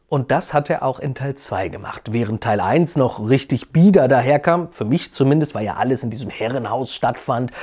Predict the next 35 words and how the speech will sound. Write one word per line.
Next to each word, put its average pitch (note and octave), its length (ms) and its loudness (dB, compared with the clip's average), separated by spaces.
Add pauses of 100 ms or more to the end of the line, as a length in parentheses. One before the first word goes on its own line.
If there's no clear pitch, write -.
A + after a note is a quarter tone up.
(160)
alle C3+ 220 2
sehr, A#2+ 360 2 (160)
sehr A#2+ 220 2
braun B2+ 640 4
und, B2+ 220 0
und, B2+ 220 -2
und C3 180 2
rötlich, C#3 580 4
alles E3+ 240 4
sehr, D#3 340 4 (500)
ja, F#3 320 6
sehr, F3 300 4
sehr, E3 200 2
sehr D#3+ 180 4
herbstlich E3 760 0
eingerichtet C#3+ 1040 4
und, C3+ 300 2
und, C3+ 340 2
und C3+ 240 0
von C3 160 0
der B2+ 80 4
Stimmung F3 600 4
auch, C#3 420 4 (280)
ist A3 200 2
der D3+ 140 4
zweite G#3+ 460 4
Teil D3 400 4 (180)
völlig G3+ 1120 2
übertrieben. B2+ 1080 -2 (140)
Wir B2 340 2
begeben D3+ 360 6
uns F#3+ 100 6
auf F#3 120 6
eine F#3+ 180 6
Insel, G3 380 8